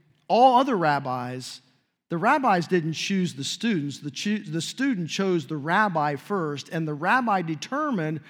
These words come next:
whether or not this person was smart enough, good enough, able enough to duplicate him.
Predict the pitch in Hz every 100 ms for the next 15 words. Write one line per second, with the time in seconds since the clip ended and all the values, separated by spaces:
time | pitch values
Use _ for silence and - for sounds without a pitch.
0 | - - - 190 180 180 165 165 156 -
1 | 180 160 147 151 151 143 139 - - _
2 | _ _ _ _ - - 165 185 180 170
3 | 160 143 180 160 156 147 - - - _
4 | _ _ _ _ - 190 180 165 156 147
5 | 139 131 - _ _ _ _ _ _ _
6 | _ _ _ - 165 175 151 147 160 127
7 | 120 101